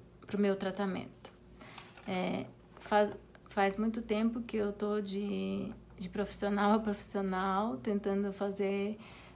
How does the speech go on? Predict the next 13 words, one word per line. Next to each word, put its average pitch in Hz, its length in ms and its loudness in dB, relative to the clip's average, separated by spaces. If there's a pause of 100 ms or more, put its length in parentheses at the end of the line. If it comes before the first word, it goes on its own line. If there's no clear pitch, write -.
(140)
é, 196 580 -2 (120)
buscar 226 720 0 (140)
alguma 196 400 0
coisa 196 320 -2
diferente. - 800 -8 (920)
Então, 202 760 2 (800)
é, 190 560 -2 (1080)
eu 202 100 4
cheguei 202 580 4
no 254 100 0
consultório 208 640 -2
da 196 140 2
doutora 202 720 -2